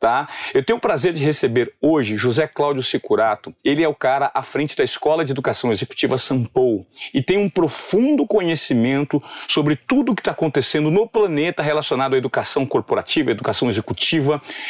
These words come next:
educação financeira, pra você que pretende se colocar num novo mercado de trabalho.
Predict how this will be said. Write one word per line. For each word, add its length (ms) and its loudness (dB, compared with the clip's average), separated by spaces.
educação 400 0
financeira, 880 0
pra 140 2
você 440 0
que 100 -6
pretende 340 0
se 120 -6
colocar 340 2
num 160 0
novo 300 2
mercado 420 0
de 140 -6
trabalho. 480 0